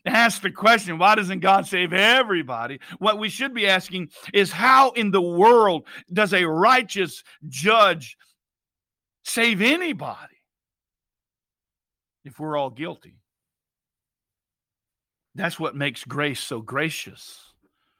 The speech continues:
So when considering what's fair in the matter of election,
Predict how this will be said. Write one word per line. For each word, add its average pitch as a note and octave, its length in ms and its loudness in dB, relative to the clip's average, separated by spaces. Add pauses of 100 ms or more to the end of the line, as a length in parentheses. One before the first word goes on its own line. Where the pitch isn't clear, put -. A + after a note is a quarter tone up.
(640)
So G3 200 0
when E3 240 0
considering E3 800 -2
what's D#3 300 -4
fair F#3+ 640 2 (280)
in F3 140 -4
the D#3+ 100 -4
matter G3+ 520 2
of D#3 160 -2
election, C#3 540 -8